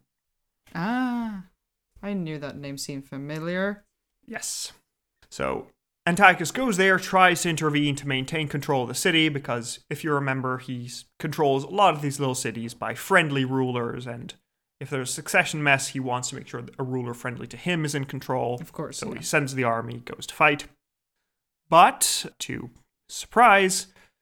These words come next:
Speaker 2: Antiochus was defeated
Speaker 1: Oh.
Speaker 2: outside Pergamon.
Speaker 1: <gasps> That's not great.
Speaker 2: What do you think he does?
Speaker 1: Uh, uh, uh, apart from run away 'cause you're defeated? Um,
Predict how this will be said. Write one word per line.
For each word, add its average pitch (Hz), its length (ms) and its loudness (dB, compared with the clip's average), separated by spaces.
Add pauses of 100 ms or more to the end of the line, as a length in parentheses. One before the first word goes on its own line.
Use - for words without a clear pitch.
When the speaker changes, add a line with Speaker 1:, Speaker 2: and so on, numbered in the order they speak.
(260)
Speaker 2:
Antiochus 147 500 6
was 139 160 2
defeated 127 500 -4 (600)
Speaker 1:
Oh. 185 300 -4
Speaker 2:
outside 123 400 -2
Pergamon. 139 460 0 (340)
Speaker 1:
<gasps> 208 420 -6
That's - 220 -4
not - 140 -6
great. - 280 -8 (180)
Speaker 2:
What 175 180 2
do 175 100 2
you 156 80 4
think 139 200 0
he 131 100 -6
does? - 460 -4 (360)
Speaker 1:
Uh, - 120 -18
uh, 151 640 -14
uh, 139 440 -12
apart 151 400 -6
from 151 480 -6 (800)
run 160 320 -8
away 151 420 -4
'cause 170 220 -8
you're 156 120 -8
defeated? 269 680 -2 (640)
Um, 165 500 -2